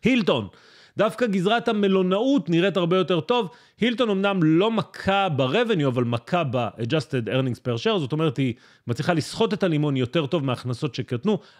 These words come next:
אבל היא נותנת פורקאסט מאוד חזק להמשך השנה, אומרת, "תקשיבו, יש לנו צבר הזמנות מאוד גדול." כנ"ל מריוט שדיווחה, אין לי פה את הדיווח תוצאות שלה, אבל גם מריוט בדיווח תוצאות מאוד חזק. Airbnb, שימו לב, מאחד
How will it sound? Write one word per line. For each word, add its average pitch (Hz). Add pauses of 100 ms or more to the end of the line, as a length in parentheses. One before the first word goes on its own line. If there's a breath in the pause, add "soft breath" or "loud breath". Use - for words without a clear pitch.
אבל 113
היא 113
נותנת 117
פורקאסט 123
מאוד 160
חזק 131 (260 loud breath)
להמשך 110
השנה, 123
אומרת, 123
"תקשיבו, 120
יש 123
לנו 117 (240)
צבר 165
הזמנות 127
מאוד 120
גדול." 117 (600 soft breath)
כנ"ל 165
מריוט 160
שדיווחה, 127
אין 180
לי 185
פה 165
את 131
הדיווח 131
תוצאות 135
שלה, 143
אבל 117
גם 120
מריוט 165
בדיווח 151
תוצאות 143
מאוד 135
חזק. 139 (560 soft breath)
Airbnb, 107
שימו 120
לב, 107 (320 soft breath)
מאחד 127